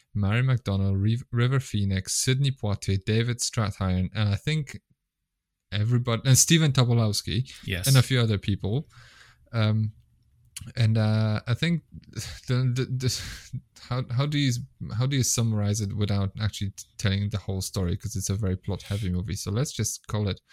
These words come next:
Speaker 1: So it's a story about, um, a security, a group of security professionals,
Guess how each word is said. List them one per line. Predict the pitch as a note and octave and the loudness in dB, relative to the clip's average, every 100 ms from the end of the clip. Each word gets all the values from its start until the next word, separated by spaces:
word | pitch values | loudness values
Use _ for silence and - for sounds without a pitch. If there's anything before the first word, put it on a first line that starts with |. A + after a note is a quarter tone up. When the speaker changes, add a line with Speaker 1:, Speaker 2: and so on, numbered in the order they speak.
| - - - - _ | -20 -20 -20 -20 _
Speaker 1:
So | A#2+ | -2
it's | G#2+ - | 0 0
a | |
story | - - D3 D3 | -4 -2 -2 0
about, | A#2+ G#2 G2+ - | 0 0 -4 -4
um, | G#2 F#2+ F#2 F#2+ - _ - _ _ A2+ | -4 -2 -2 -4 -8 _ -20 _ _ -2
a | |
security, | - A#2+ - C#3 D3+ C#3 A#2+ - C3 B2+ | 2 2 2 2 2 0 -2 0 0 2
a | |
group | A2 F#3+ F3 | 2 2 -2
of | - | -2
security | B2+ - D3 D3 C3 | -4 -2 0 0 -2
professionals, | A#2+ A#2 - A2+ - F2+ F2 B2 | -4 -4 0 -2 0 -2 -2 -4